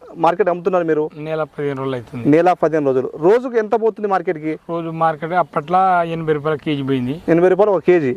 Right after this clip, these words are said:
Speaker 2: ఆ, అయితే
Speaker 1: అప్పుడు
Speaker 2: కింటకి
Speaker 1: ఎనభై రూపాయల కేజీ ఉన్నప్పుడు రోజుకి ఎంత దిగేది?
Speaker 2: ఏడు వేలు వచ్చేది.
Speaker 1: ఏడు వేలు వచ్చేది. అంటే ఎన్ని కింట దిగేదా, రెండు కింటలు దిగేదా?
Speaker 2: కింట.
Speaker 1: రోజు కింట దిగేది.
Speaker 2: రోజు కింట, కింట ఇరవై ఐదు కిలోలు,
Speaker 1: ఉమ్.
Speaker 2: కింట పది కిలోలు,
Speaker 1: ఉమ్.
Speaker 2: అట్లా వెళ్ళింది. అప్పు-, ఇప్పుడైతే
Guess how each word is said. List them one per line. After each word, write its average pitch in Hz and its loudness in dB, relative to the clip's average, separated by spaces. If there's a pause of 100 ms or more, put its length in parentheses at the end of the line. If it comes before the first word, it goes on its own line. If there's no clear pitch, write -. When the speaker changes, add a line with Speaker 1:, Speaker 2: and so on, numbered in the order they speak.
Speaker 2:
ఆ, 139 -8
అయితే 185 0
Speaker 1:
అప్పుడు 170 2
Speaker 2:
కింటకి 185 4
Speaker 1:
ఎనభై 226 2
రూపాయల 247 2
కేజీ 226 2
ఉన్నప్పుడు 233 2
రోజుకి 214 2
ఎంత 208 0
దిగేది? 202 2 (200)
Speaker 2:
ఏడు 170 -6
వేలు 160 -4
వచ్చేది. 120 -8 (840)
Speaker 1:
ఏడు 180 4
వేలు 180 4
వచ్చేది. 131 2
అంటే 185 2
ఎన్ని 214 2
కింట 196 -2
దిగేదా, 190 0
రెండు 190 -4
కింటలు 175 -4
దిగేదా? 139 2
Speaker 2:
కింట. 156 -12 (520)
Speaker 1:
రోజు 185 4
కింట 190 -2
దిగేది. 147 0
Speaker 2:
రోజు 151 -8
కింట, 151 -8
కింట 151 -6
ఇరవై 147 0
ఐదు 135 -4
కిలోలు, 139 -2 (140)
Speaker 1:
ఉమ్. 139 2 (260)
Speaker 2:
కింట 147 -2 (440)
పది 135 -4
కిలోలు, 131 -6 (220)
Speaker 1:
ఉమ్. 131 2 (180)
Speaker 2:
అట్లా 143 2
వెళ్ళింది. 127 -2
అప్పు-, 143 0
ఇప్పుడైతే 180 2